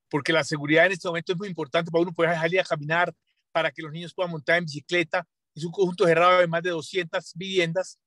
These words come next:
Tiene golf, tiene una cantidad de servicios, tiene caballería, tiene,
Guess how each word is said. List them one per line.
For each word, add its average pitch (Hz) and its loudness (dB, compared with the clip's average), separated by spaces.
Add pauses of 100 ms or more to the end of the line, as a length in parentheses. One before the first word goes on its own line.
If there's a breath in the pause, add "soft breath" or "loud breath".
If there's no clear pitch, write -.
(300)
Tiene 175 0
golf, 185 2 (460)
tiene 175 0
una 185 -4
cantidad 160 -2
de 170 -2
servicios, 165 -6
tiene 170 -2
caballería, 165 0
tiene, 170 -6